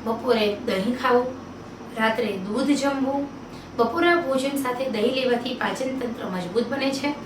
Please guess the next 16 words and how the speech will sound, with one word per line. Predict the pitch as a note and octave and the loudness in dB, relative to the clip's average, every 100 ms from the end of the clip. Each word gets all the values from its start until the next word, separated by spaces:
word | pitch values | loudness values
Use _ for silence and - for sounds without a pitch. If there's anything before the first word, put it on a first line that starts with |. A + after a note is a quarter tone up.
| - - - - - - - | -12 -12 -12 -12 -12 -8 -2
અને | A3+ A3 A3 A3 | 0 2 2 2
રાતના | A3+ A3+ B3 E4 | 4 4 2 0
ભોજનમાં | E4 C4 B3+ B3+ C4 B3+ | 2 0 0 2 2 2
દૂધ | A#3+ A#3+ | 2 4
લેવાથી | B3 A#3+ A3+ A#3+ | 6 6 4 0
પાચન | A#3 A3 F#3+ B3 B3 | -2 -2 -2 0 0
તંત્ર | A3+ A3 G3 | -2 -2 -2
મજબૂત | F#3 F3+ - A#3+ C4 | -2 -4 2 2 2
બને | C4 C4+ | 0 -2
છે. | - C#4+ - - - - - - - | -2 -6 -6 -12 -14 -14 -14 -14 -4
તમારા | B3 C#4 D4+ D#4+ | 2 6 6 6
ભોજનની | D4 C4+ C#4 C4+ B3+ | 6 2 2 2 4
અંદર | C4 | 4
લીલા | B3 A3 C#4 | 2 4 4
શાકભાજીનો | C#4+ B3 G#3+ A#3+ B3 A#3+ B3 B3 B3 | 4 4 0 4 4 4 0 0 -2
સ-, | - | -4